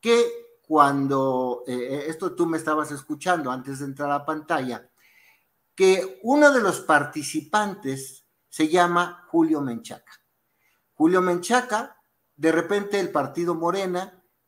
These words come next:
llama a elegir al abanderado de, eh, de Morena para ser nombrado candidato a gobernador por el estado de Hidalgo.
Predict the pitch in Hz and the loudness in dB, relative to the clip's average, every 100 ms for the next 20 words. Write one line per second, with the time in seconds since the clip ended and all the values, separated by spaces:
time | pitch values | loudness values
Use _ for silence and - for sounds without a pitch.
0 | _ _ _ 151 240 247 190 175 208 - | _ _ _ -2 4 6 6 4 0 -6
1 | _ _ 151 151 151 151 - 208 220 220 | _ _ 4 4 4 0 -2 -6 -6 -6
2 | - 139 135 135 131 135 135 143 180 175 | -10 -4 0 0 0 -2 -4 2 4 4
3 | 175 220 - _ _ 123 131 180 190 196 | 0 -6 -14 _ _ -6 2 2 2 -4
4 | - - _ _ - 123 120 117 113 113 | -10 -18 _ _ -8 -4 -2 -2 -4 -4
5 | 117 117 127 127 143 196 196 214 214 - | -6 -6 -6 -2 0 0 -2 -4 -6 -18
6 | _ - 143 139 175 170 170 160 139 135 | _ 0 2 0 0 0 -2 -6 -4 0
7 | 151 160 165 170 127 123 131 147 151 156 | 2 4 2 -2 -6 -6 -4 -6 -4 -4
8 | 135 120 117 123 131 160 175 - _ _ | -4 -6 -6 -4 -2 0 -2 -6 _ _
9 | _ 160 180 165 151 131 123 151 143 139 | _ 6 6 4 -4 -8 -6 -4 -2 -2
10 | 127 123 123 117 107 | -4 -4 -2 -2 -4